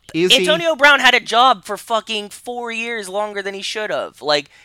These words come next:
Speaker 2: he's capable. It's n-, it's not like he's a good dude. Like, I don't wanna hang out with him. I
Speaker 1: I
Speaker 2: don't
Speaker 1: still,
Speaker 2: want him to
Speaker 1: I
Speaker 2: be, like,
Speaker 1: still
Speaker 2: my
Speaker 1: don't think you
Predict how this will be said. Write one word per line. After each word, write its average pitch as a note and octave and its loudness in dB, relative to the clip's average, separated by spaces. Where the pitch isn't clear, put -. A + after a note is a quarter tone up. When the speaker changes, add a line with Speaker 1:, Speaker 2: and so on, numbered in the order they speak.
Speaker 2:
he's F#3 -4
capable. - -4
It's - -8
n-, G3+ -12
it's G3+ 0
not A#3 -2
like G#3 0
he's G#3 -6
a G3 -8
good E3+ -6
dude. F#3+ -8
Like, E3 -4
I F#3 2
don't G3 2
wanna A3 -2
hang G#3+ -2
out F#3+ 0
with F#3+ -10
him. F#3 -8
I - 2
Speaker 1:
I C4 0
Speaker 2:
don't F3 -4
Speaker 1:
still, C4+ 2
Speaker 2:
want B3 -4
him - -8
to - -4
Speaker 1:
I - 0
Speaker 2:
be, F3 -2
like, D#3 2
Speaker 1:
still D3 2
Speaker 2:
my - 6
Speaker 1:
don't A3+ 2
think G#3 2
you A3 6